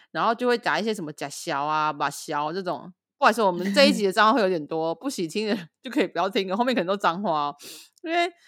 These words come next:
Speaker 1: 就是会有很多那种，你知道，甲乙丙丁的甲，然后三点水的那个字，就是假小把小。
Speaker 2: <laughs>
Speaker 1: 然后还有一些什么背骨啊，
Speaker 2: 中文。
Speaker 1: 背骨。
Speaker 2: 背骨？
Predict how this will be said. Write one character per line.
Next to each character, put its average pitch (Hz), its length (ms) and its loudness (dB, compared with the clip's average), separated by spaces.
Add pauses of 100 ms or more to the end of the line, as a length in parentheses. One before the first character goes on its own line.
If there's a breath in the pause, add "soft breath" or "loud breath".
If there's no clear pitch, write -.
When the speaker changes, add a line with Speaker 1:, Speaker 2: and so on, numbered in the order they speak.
(140 soft breath)
Speaker 1:
就 403 120 -16
是 330 100 0
会 339 100 4
有 269 80 4
很 190 140 0
多 226 80 -4
那 254 80 -2
种， 185 240 0
你 180 80 -8
知 208 60 0
道， 196 120 2 (380)
甲 180 280 2
乙 208 140 -2
丙 151 220 -6
丁 185 80 -8
的 185 120 -4
甲， - 460 -8
然 160 120 -6
后 190 100 -2
三 196 220 -4
点 170 200 -6
水 135 240 -10
的 139 40 -10
那 165 80 -8
个 156 120 -8
字， 156 360 -12 (480 soft breath)
就 160 80 -8
是 160 100 -6
假 156 200 -10
小 - 320 -14
把 - 140 -12
小。 - 380 -16 (140)
Speaker 2:
<laughs> 185 840 -8 (180)
Speaker 1:
然 165 120 -4
后 196 260 0 (300 loud breath)
还 190 100 -4
有 175 60 0
一 180 100 -2
些 202 220 -2
什 190 160 -8
么 151 480 -8 (200)
背 214 200 4
骨 151 360 -4
啊， 151 360 0
Speaker 2:
中 165 100 -8
文。 - 40 -20 (140)
Speaker 1:
背 208 200 -2
骨。 156 340 -10 (220)
Speaker 2:
背 359 220 -4
骨？ 180 480 -8